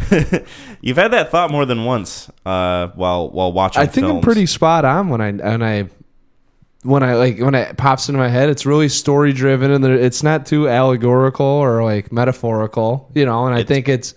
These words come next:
Speaker 1: yeah, it's
Speaker 2: I
Speaker 1: pretty
Speaker 2: think that's a
Speaker 1: straightforward.
Speaker 2: good, like, a folktale, like, what
Speaker 1: Mm-hmm.
Speaker 2: this is kinda based off of, right? It's a
Speaker 1: Yeah.
Speaker 2: good folk-, folklore, folk tale, and I think those, now that they are rich with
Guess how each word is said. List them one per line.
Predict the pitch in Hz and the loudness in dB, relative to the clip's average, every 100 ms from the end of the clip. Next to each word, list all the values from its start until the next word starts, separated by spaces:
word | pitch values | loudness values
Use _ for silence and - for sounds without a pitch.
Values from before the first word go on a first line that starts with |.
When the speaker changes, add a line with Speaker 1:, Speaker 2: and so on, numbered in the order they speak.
| - | -12
Speaker 1:
yeah, | 98 101 87 87 | -6 -2 -2 -4
it's | - | 0
Speaker 2:
I | 151 | 0
Speaker 1:
pretty | 165 247 | 2 0
Speaker 2:
think | 185 | 2
that's | 170 190 | 2 2
a | - | 0
Speaker 1:
straightforward. | 135 143 147 135 | 0 2 2 0
Speaker 2:
good, | - - - _ | -8 -20 -20 _
like, | 127 120 | -2 -2
a | |
folktale, | 117 143 135 - 101 82 85 - | -2 -2 -2 -2 -6 -6 -10 -6
like, | - 113 | -2 0
what | 131 127 | 0 0
Speaker 1:
Mm-hmm. | |
Speaker 2:
this | 131 - | 0 0
is | 131 117 - - - - - - | 0 -2 -4 -8 -12 -18 -20 -2
kinda | 147 139 | 0 2
based | 110 156 143 98 | 2 2 2 -2
off | 87 - | -6 -8
of, | 87 | -4
right? | 113 117 131 - | 0 2 0 -2
It's | 151 156 92 | 0 2 2
a | |
Speaker 1:
Yeah. | 123 | 2
Speaker 2:
good | 139 135 | 0 0
folk-, | 117 - 135 131 - | -4 -4 -2 -4 -6
folklore, | - 139 135 135 131 | -4 -2 0 0 0
folk | - 135 - | 0 -2 0
tale, | 135 120 117 | 0 2 0
and | 113 | -2
I | 127 | -2
think | - 156 127 | -2 -2 0
those, | 143 151 135 - - - | 2 2 0 -6 -14 -4
now | 151 151 | 0 2
that | 143 | 2
they | 156 151 | 4 6
are | 151 156 | 6 6
rich | 123 127 139 135 113 | 6 4 4 2 0
with | 117 131 123 110 - - | 4 6 6 2 -6 -14